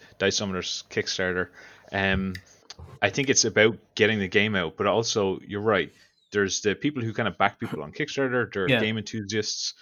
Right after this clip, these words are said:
Speaker 1: Uh, you also want to kind of s-, show them that you have something that you can back, and then you should also follow us as part of a journey that we're going on, because that's pretty much what we are.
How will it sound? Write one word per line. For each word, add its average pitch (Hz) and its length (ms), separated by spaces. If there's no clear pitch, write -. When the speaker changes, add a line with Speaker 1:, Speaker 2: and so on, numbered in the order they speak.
Speaker 1:
Uh, 104 120
you 98 200
also 123 200
want 107 260
to 98 280
kind 98 160
of 92 80
s-, - 380
show 113 340
them 90 220
that - 220
you 92 120
have 95 380
something 90 400
that 87 200
you 90 80
can 90 140
back, - 340
and 101 120
then 95 140
you 90 140
should - 180
also 90 180
follow 80 380
us - 260
as 87 100
part 87 220
of 82 60
a 82 60
journey 90 300
that 78 120
we're 78 100
going 90 240
on, 76 120
because 95 220
that's - 180
pretty - 260
much 82 160
what 73 100
we 80 80
are. 85 200